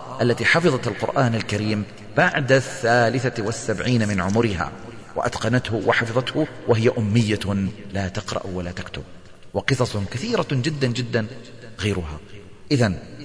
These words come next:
القناعات الموجودة لديك الآن، كلمة صعب، كلمة حفظ القرآن الكريم يحتاج إلى وقت طويل، كلمة حفظ القرآن الكريم للصغار،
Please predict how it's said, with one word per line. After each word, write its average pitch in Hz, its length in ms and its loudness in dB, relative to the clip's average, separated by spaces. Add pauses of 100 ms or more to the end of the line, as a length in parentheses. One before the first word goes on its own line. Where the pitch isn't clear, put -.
(180)
القناعات 185 540 6
الموجودة 175 400 4
لديك 165 340 4
الآن، 135 460 2 (600)
كلمة 170 260 4
صعب، 104 600 0 (580)
كلمة 170 280 2 (260)
حفظ 147 220 2
القرآن 151 340 2
الكريم 147 280 2
يحتاج 135 280 2
إلى 123 160 4
وقت 135 240 2
طويل، 127 720 0 (500)
كلمة 180 340 6
حفظ 156 260 2
القرآن 147 340 0
الكريم 165 320 0
للصغار، 151 800 2